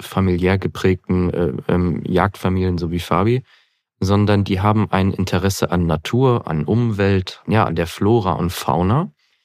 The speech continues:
Und darüber hinaus auch einen anderen Einstieg und ein anderes Bewusstsein für eben ein potenzielles Artensterben.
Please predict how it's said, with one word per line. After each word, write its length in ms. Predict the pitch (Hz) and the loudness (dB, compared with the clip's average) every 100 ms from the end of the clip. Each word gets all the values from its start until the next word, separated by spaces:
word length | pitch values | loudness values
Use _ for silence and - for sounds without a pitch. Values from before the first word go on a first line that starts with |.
| _ _ - | _ _ -2
Und 140 | 101 | 2
darüber 320 | 98 95 117 120 | 2 2 2 2
hinaus 640 | 101 90 85 120 147 - | 2 2 2 2 0 -2
auch 220 | 107 110 | 0 0
einen 220 | 113 104 95 | 0 -2 0
anderen 380 | 107 117 104 92 | 0 0 -2 -2
Einstieg 580 | 80 95 123 - 117 | 0 0 0 -2 -2
und 160 | - 101 | -2 -2
ein 120 | 98 | -2
anderes 400 | - 110 110 104 | 0 0 0 -2
Bewusstsein 800 | - 92 87 110 - - 101 101 | -2 -2 0 -2 -4 -2 0 0
für 520 | 98 - 113 110 - | -4 -6 0 0 0
eben 340 | 104 98 98 92 _ | 0 2 0 -2 _
ein 220 | - 90 | -2 -2
potenzielles 760 | 82 95 90 82 - 87 85 - | 0 -2 -2 -2 2 0 0 -2
Artensterben. 840 | 87 80 78 76 - 76 78 78 | 0 0 -2 -4 -2 -2 0 -4